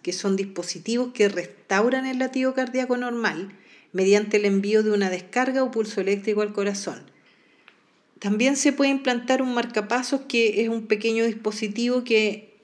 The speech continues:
eh, envía pulsos eléctricos para ayudar al corazón,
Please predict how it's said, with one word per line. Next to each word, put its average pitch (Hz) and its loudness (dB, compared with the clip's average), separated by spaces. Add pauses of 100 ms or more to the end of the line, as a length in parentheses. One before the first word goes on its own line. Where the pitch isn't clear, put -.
(120)
eh, 185 2
envía 196 2 (140)
pulsos 202 -2
eléctricos 214 2
para 196 0
ayudar 190 0
al 190 -4
corazón, 202 -2